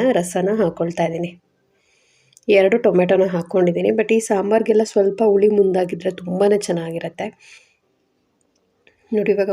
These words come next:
ಹುಣಸೆ ರಸ ಹಾಕಿದ್ದಾದ್ಮೇಲೆ ಚೆನ್ನಾಗಿ ಮಿಕ್ಸ್ ಮಾಡ್ಕೊಂಡು ಒಂದೆರಡು ನಿಮಿಷ ಮೀಡಿಯಂ ಫ್ಲೇಮಲ್ಲಿ ಇಟ್ಕೊಂಡು ಚೆನ್ನಾಗಿ ಕುದಿಸ್ಕೊಳ್ಳೋಣ.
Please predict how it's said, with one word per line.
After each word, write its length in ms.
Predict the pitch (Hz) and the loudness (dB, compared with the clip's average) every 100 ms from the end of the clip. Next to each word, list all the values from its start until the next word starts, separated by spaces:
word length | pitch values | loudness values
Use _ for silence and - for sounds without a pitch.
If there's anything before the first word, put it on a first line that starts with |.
| 196 | 0
ಹುಣಸೆ 240 | 202 220 | 2 0
ರಸ 180 | 208 214 196 | 0 -4 -4
ಹಾಕಿದ್ದಾದ್ಮೇಲೆ 680 | 190 180 190 196 190 190 220 285 - | -6 -6 -4 -2 -2 -4 -2 -4 0
ಚೆನ್ನಾಗಿ 360 | 208 185 190 | 0 0 2
ಮಿಕ್ಸ್ 320 | 208 190 - 214 | 2 2 -2 0
ಮಾಡ್ಕೊಂಡು 500 | 202 185 180 180 285 - - - _ - | 0 0 -4 -4 -4 -6 -18 -20 _ 0
ಒಂದೆರಡು 380 | 247 233 214 220 | 4 6 6 6
ನಿಮಿಷ 180 | 214 220 | 4 4
ಮೀಡಿಯಂ 340 | 208 185 180 | 4 4 2
ಫ್ಲೇಮಲ್ಲಿ 420 | 180 196 180 180 180 | 0 0 2 2 0
ಇಟ್ಕೊಂಡು 300 | 175 185 190 | -2 -4 -4
ಚೆನ್ನಾಗಿ 460 | - 185 180 185 311 - | -2 -2 0 0 -4 -4
ಕುದಿಸ್ಕೊಳ್ಳೋಣ. 720 | - 214 196 196 190 170 170 | 0 2 2 0 -2 -2 -6